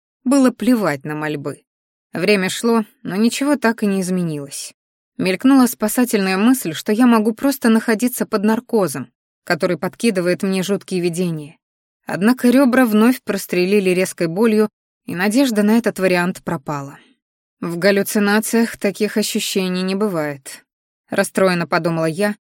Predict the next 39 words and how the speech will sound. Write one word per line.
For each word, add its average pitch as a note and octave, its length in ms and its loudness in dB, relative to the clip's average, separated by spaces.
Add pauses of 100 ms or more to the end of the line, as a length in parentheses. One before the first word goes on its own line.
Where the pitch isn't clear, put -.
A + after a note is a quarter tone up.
а F3 100 -2
из F3+ 120 0
глаз A3+ 380 0
вновь G#3+ 360 2
покатились E3 560 -4
слёзы. E3 480 -6 (600)
«За F3+ 160 -6
что - 240 -8
мне D#3 180 -8
всё - 200 -12
это? F3+ 220 -14
За F#3 180 -2
что? E3 480 -8 (600)
Я G#3 180 2
ведь A3 140 2
не A3+ 140 4
сделала G3 400 2
в F#3 60 -4
жизни G#3+ 280 4
ничего A3+ 380 2
плохого, F3+ 580 -2 (360)
была G#3 260 2
добрым F#3+ 460 2
и F#3 40 2
отзывчивым G3+ 600 -2
человеком. G3+ 720 -2 (580)
Что - 260 -10
теперь - 240 -12
со - 160 -6
мной F#3 180 -4
будет? F3 480 -10 (260)
Как - 240 -8
я G#3+ 100 4
дальше A3+ 400 2
буду G#3 260 2
жить G#3+ 240 2
без F#3+ 180 -4
своей A#3 360 4
Ульки?» A3+ 600 0